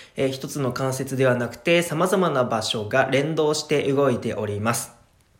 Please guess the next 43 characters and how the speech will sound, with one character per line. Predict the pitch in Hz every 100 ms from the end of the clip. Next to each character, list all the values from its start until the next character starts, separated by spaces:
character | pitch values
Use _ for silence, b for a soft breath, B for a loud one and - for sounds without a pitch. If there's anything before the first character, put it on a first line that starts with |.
| _ _ B B B B B -
で、 |
今 | - 240 220
回 | 160
は |
で | 123
す | 113
ね、 | 147 139 147
こ |
の | 131 120 117 113 110
連 | 123 156 160
動 | 156
の | 151
中 | 151 151
で | 117
も | 120 135 123
上 | 175 202
半 | 196 220 220
身 | 185 156
と | 127
下 | 127 123
半 | 165 156
身、 | 143 135 - B B B
こ | 170
の | 196
二 | 196 294 302
つ | - 226
を | 196
つ | - 143
な | 127 120
ぐ | 156 -
大 | 180 180
き | 127 123
な | 107
関 | 110 110 127
わ | 120 117
り | 117 -
の | - 226 214 123
代 | 135 -
表 | 156
的 | 143 143 135
な | 123
も | 123
の | 123 117 -